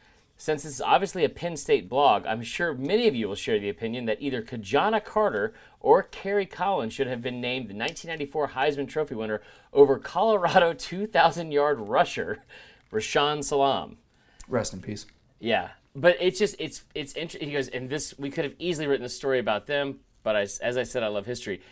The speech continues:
Speaker 1: It's funny to me because I would have never thought that Ki-Jana Carter should have won over Rashaan Salaam. He had two thousand yards in a season in nineteen ninety-four,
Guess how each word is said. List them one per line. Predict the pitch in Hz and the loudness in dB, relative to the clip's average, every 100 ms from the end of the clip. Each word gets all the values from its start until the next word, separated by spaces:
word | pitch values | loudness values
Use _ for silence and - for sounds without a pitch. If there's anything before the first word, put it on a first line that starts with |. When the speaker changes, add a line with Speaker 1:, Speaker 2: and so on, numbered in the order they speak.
| - _ | -20 _
Speaker 1:
It's | 135 135 | 0 2
funny | 160 165 | 2 0
to | 156 | -2
me | 139 | -4
because | 120 120 123 | -4 -4 0
I | 143 | 2
would | 151 | 2
have | 135 | -2
never | 123 127 123 | -2 -2 -2
thought | 113 120 117 | -2 -2 -2
that | |
Ki-Jana | 110 104 113 104 | -8 -4 -2 -2
Carter | - 107 101 | -2 -2 -2
should | 101 | -6
have | |
won | 95 104 | -4 -4
over | 92 92 | -4 -6
Rashaan | 107 95 | -6 -6
Salaam. | 95 104 101 | -4 -4 -4
He | 98 | -8
had | - | -6
two | 110 | -4
thousand | 101 95 | -4 -2
yards | 101 95 | -4 -4
in | |
a | 90 | -8
season | - 120 95 | -10 -8 -8
in | |
nineteen | 98 101 98 | -8 -10 -12
ninety-four, | 90 135 113 | -6 0 0